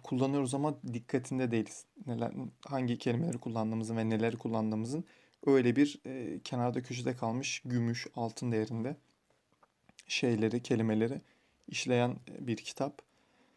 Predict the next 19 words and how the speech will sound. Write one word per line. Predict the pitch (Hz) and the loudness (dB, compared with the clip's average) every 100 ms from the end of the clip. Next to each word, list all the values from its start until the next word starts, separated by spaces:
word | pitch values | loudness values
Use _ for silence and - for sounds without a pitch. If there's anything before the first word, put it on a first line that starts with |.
| _ _ _ - | _ _ _ -4
Ee, | 127 120 120 120 110 | -2 0 -2 -4 2
örneğin | 147 151 151 151 160 - - - - - - - - | 8 8 8 2 0 -8 -20 -20 -20 -18 -18 -20 -10
ne | 135 127 | -2 0
diyeceksiniz | 123 113 113 - 117 127 | 0 0 0 -2 -4 -2
bu? | 160 | -4
İki | - - - | -6 -10 -4
yüz | 180 165 - - _ _ _ _ _ | -2 -2 -6 -12 _ _ _ _ _
küsür, | - 160 131 | -12 -6 -2
iki | 127 127 143 | -2 -2 -2
yüz | 131 | 0
on | 139 | -2
iki | 123 120 107 - | -2 -4 -6 -6
olması | 120 113 107 - | -6 -4 -4 -6
lazım. | 110 113 160 - _ _ _ | -6 -6 -6 -8 _ _ _
İki | 123 - | -12 -4
yüz | 147 | 0
on | 156 | 0
iki | 147 - | -2 2
kadar | 127 143 160 | 2 4 -2